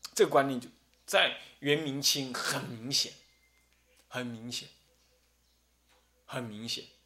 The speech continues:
而且那个说法也渐渐地显露出来。他比如告诉你说，参禅很难成就的啦，你还是要参完了没成就，你还是要来念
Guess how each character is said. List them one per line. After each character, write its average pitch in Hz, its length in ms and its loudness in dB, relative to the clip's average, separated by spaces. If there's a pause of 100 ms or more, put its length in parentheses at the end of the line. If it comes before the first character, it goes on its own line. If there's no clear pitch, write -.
(220)
而 277 100 12
且 262 100 8
那 370 140 6
个 285 80 10
说 294 260 12
法 185 200 10
也 147 120 2
渐 202 260 4
渐 190 140 4
地 147 160 6
显 120 320 4
露 151 160 8
出 127 220 -4
来。 95 200 -4 (200)
他 196 100 6
比 180 120 4
如 202 80 4
告 190 140 12
诉 202 120 4
你 165 80 -2
说， 165 220 -2
参 185 220 10
禅 165 220 6
很 135 140 2
难 127 160 0
成 143 200 -2
就 151 220 0
的 127 100 0
啦， 113 640 4 (180)
你 139 160 0
还 135 140 10
是 170 140 2
要 156 100 6
参 165 240 6
完 127 220 4
了 117 320 2
没 127 180 -4
成 131 180 -2
就， 131 120 0
你 113 100 -6
还 107 100 -4
是 123 80 -2
要 117 80 4
来 104 140 -2
念 117 220 -4